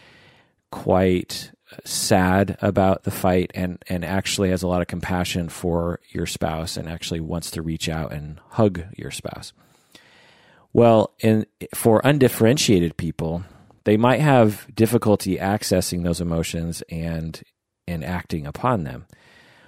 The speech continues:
Whereas differentiated people would be able to recognize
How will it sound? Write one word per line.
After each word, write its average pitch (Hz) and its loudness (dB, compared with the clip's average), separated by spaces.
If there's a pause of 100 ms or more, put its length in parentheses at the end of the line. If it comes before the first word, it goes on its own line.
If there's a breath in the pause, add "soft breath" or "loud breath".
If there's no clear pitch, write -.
Whereas 98 4
differentiated 110 4
people 87 2
would 90 4
be 90 2
able 87 0
to 90 -2
recognize 82 -2